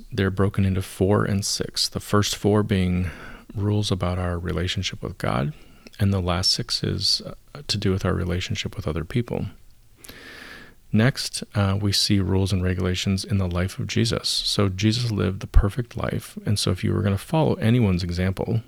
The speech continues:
obviously he would be the one to follow. Um, and so, you know, there's, there's a list of unwritten rules and regulations that you can basically read into just by,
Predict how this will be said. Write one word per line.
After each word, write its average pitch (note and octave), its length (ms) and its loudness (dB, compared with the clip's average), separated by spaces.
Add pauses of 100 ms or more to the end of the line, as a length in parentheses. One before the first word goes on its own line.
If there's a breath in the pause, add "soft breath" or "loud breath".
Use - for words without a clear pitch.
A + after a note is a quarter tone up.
(180)
obviously F2+ 580 0
he G#2 260 -2
would F#2+ 160 2
be F#2 100 0
the F2 80 -2
one E2 200 0
to E2+ 80 0
follow. - 480 -2 (800 loud breath)
Um, - 420 -8 (180)
and G#2 140 2
so, G2 220 0
you B2 120 0
know, G#2+ 100 2
there's, G2+ 280 -2 (140)
there's G2 180 0
a F#2+ 60 2
list G#2 320 2
of F#2 320 -2 (440 loud breath)
unwritten G2+ 580 4
rules G2 300 2
and F2+ 120 0
regulations F2 800 -2
that D2+ 200 -2 (260)
you G2 160 0
can F2+ 200 -2
basically F2 420 -2
read D#2+ 300 -4
into E2 440 0
just - 340 -4
by, E2+ 380 0